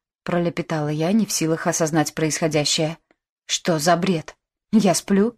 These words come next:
Но почему тогда так больно соднят колени, которыми ударилась?" "Ещё нет, пока только готовитесь.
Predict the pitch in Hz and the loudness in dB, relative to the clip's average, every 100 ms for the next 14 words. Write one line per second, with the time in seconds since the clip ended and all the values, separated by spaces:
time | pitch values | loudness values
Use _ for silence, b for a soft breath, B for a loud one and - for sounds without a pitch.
0 | _ _ _ - 226 208 - 185 175 170 | _ _ _ 2 4 4 0 0 0 0
1 | 165 170 165 165 190 214 160 - 151 170 | 0 0 -2 -2 0 2 2 0 -2 -2
2 | 160 175 165 196 180 147 156 175 170 180 | -2 0 0 0 0 -4 -4 -2 0 0
3 | 190 220 165 147 147 - _ _ _ _ | 2 2 0 -2 -8 -12 _ _ _ _
4 | _ _ _ _ - 214 226 262 269 196 | _ _ _ _ 0 4 4 6 6 4
5 | - - - 170 190 190 196 196 180 175 | 0 -12 -2 0 0 0 0 0 0 0
6 | 160 147 - 156 - | 0 -4 -4 -6 -8